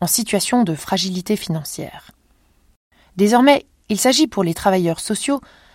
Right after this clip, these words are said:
d'assurer un suivi étroit pour éviter à tout prix de les voir tomber dans une spirale de dette. Selon les secteurs d'activité concernés,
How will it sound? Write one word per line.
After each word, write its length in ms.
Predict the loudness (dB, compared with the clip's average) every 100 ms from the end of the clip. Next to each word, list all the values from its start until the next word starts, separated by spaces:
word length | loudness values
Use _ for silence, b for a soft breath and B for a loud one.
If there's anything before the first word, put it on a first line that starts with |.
| b
d'assurer 480 | 0 0 0 0 -2 -2
un 100 | -2
suivi 460 | -2 -4 -2 -4 -6 _
étroit 520 | -2 -2 -2 0 0 0 b b
pour 160 | -2 0
éviter 400 | 2 0 -2 -4 -4
à 100 | -2
tout 160 | -4
prix 220 | -4 -2
de 80 | 0
les 80 | 0
voir 200 | -2 -6
tomber 300 | 0 0 0
dans 140 | -2
une 200 | -4 -6
spirale 440 | -10 -8 -2 -2 0
de 100 | -4
dette. 400 | -6 -12 -16 -16 _ _ _ _ _ _ _ _ _ _ -6
Selon 360 | 2 6 6
les 140 | 4 2
secteurs 400 | -4 0 0 0
d'activité 560 | -4 -4 -8 -6 -8
concernés, 580 | -4 -4 -4 -2 -2 -4